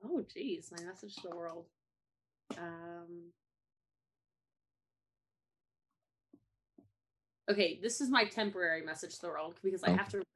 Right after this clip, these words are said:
Speaker 1: that's a good one. Like, you have to really think about that. You can't just spout it out. Come on, man. Um, I would say at least in my, do it with passion or don't do it at all.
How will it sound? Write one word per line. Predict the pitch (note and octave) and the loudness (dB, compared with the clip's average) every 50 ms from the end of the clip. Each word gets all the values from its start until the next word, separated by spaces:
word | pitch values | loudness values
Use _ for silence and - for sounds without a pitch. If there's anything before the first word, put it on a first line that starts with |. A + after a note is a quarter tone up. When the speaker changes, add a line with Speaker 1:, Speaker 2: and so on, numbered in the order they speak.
| F#3 - - | -6 0 2
Speaker 1:
that's | G3+ G#3+ - | 2 4 6
a | A4 | 4
good | A4 - G#3 F3 | 6 6 4 2
one. | E3+ D#3+ C#3+ | 2 -4 -6
Like, | - - E4 | -6 -6 -2
you | - | 0
have | - C4 - | 2 2 2
to | - G4+ | 2 2
really | D#4 C4+ A#3 B3 B3 | 2 2 0 -2 0
think | - B3 - | 0 0 0
about | F#3 F3 E3 D#3 D#3 - | 0 0 -2 -2 0 -2
that. | D3 - - - | -2 -4 -2 -4
You | A3+ - | -6 -2
can't | - D#4+ D#4 D#4 | 0 0 0 0
just | - - - - | 0 -2 -2 6
spout | - - G#4+ | 12 12 12
it | G4 A4 A#4+ A#4 A4 G#4+ F4+ | 12 12 12 12 12 12 12
out. | D#4+ C#4+ - - - - B4+ A#4+ A#4 A4 G4+ G4 F4+ | 10 8 6 0 -6 -2 2 8 12 12 12 12 12
Come | - A#4+ A#4+ | 12 12 12
on, | A#4 A#4 A4 G4+ | 12 12 12 12
man. | G4 F#4 D#4+ D4+ - F#4+ G4+ G4 F#4 E4 - - B3 B3 A#3 A3+ A#3 A#3 A3+ A3+ | 10 8 8 6 2 -2 -2 0 2 2 4 8 12 12 12 12 12 12 10 6
Um, | A3+ - | 6 8
I | - G#3 B3 C4+ | 10 10 12 12
would | E4+ F#4 F#4 | 10 8 8
say | - - - C4+ A3+ G3+ F#3 F#3 F3+ F3 F3 F3 F3 F3+ F#3 F#3+ - _ _ _ _ _ _ _ _ _ _ _ _ _ - | 6 6 10 12 12 12 12 10 6 4 4 4 4 4 4 2 -4 _ _ _ _ _ _ _ _ _ _ _ _ _ 10
at | B3 C4 - | 12 12 12
least | B3 C#4+ C#4+ - | 12 10 8 6
in | D#4+ C#4+ | 6 8
my, | C4 B3 F#3 | 6 6 6
do | - F#3+ F#3+ G#3+ | 8 10 12 12
it | A#3 A3+ - | 12 10 8
with | G#3+ G#3 - | 4 4 2
passion | - - F#3+ F#3 F3+ F3+ - - A3 A#3 A#3 | 2 6 8 8 8 8 6 2 2 2 2
or | G3+ F#3+ F#3+ | 4 2 2
don't | F3 F3+ D#3+ F3 F3+ F3+ | 2 2 -2 -2 -2 -2
do | E3+ D#3+ | -4 -4
it | - - | -4 -4
at | C#2 - | -4 -4
all. | - C2+ - - - - | -6 -6 -6 -8 -10 -12